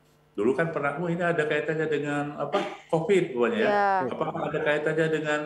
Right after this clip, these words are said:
Speaker 1: vaksinasi?" Kita melakukan itu penelitian dan kita singkirkan semua. Yang akhirnya kita menuju kepada dugaan adanya, eh, cemaran kandungan etilen dan etilen glikol tadi di itu.
Speaker 2: Hmm.
Speaker 1: Nah, ini salah satu bentuk.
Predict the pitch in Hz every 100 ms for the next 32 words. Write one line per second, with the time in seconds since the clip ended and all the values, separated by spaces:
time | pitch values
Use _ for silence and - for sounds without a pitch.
0 | 151 - _ _ 147 147 170 180 165 151
1 | 131 185 262 233 208 220 214 151 131 120
2 | 113 113 123 139 139 - 147 156 139 127
3 | 131 120 135 107 90 87 - - - 131
4 | 123 127 147 170 127 131 165 190 - -
5 | 123 117 107 156 151 104 101 127 117 104
6 | 104 110 123 101 95 95 101 120 131 330
7 | - _ 104 107 104 - 110 101 104 113
8 | 131 139 - 104 101 98 101 104 110 -
9 | _ - 95 98 104 101 98 98 110 -
10 | - 101 98 - 98 - 98 92 - -
11 | - 117 - _ - - 78 - - -
12 | 240 208 113 117 190 143 123 110 107 110
13 | 98 95 82 -